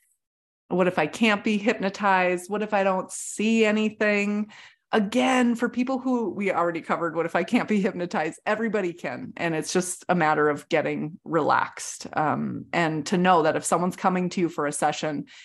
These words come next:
and they have this fear, just reminding them, all you have to do is relax and observe what comes to mind. Um, if I don't see anything, remember about our intuition, you know, the seeing is just one tiny part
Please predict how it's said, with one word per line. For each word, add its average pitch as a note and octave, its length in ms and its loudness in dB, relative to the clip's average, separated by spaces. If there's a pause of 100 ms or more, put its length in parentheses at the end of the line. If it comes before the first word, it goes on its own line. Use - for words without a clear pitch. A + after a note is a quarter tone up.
(120)
and F3+ 120 0
they E3 80 2
have D#3+ 280 0
this D#3 200 0
fear, E3+ 300 2
just F3 240 -6
reminding F3 400 -2
them, A2+ 260 -6
all F3 160 2
you A#3+ 140 2
have G#3+ 140 0
to G#3+ 80 -4
do G#3 100 -2
is G3 140 -4
relax F3+ 440 -2
and F3 120 -4
observe E3 360 0
what D#3+ 140 -4
comes D3+ 300 -6
to - 80 -6
mind. D3 480 -4 (1000)
Um, G#3 220 4
if A3+ 240 2
I G#3+ 120 4
don't A3 340 2
see A#3+ 500 2
anything, F3 560 -2
remember F#3+ 400 2
about G3+ 260 4
our F3+ 140 2
intuition, F3+ 1040 -4
you F#3+ 100 2
know, E3 140 4
the E3 380 4
seeing F#3 720 4
is C3+ 120 -4
just - 440 -6
one G3 480 4
tiny E3+ 400 0
part D3 500 0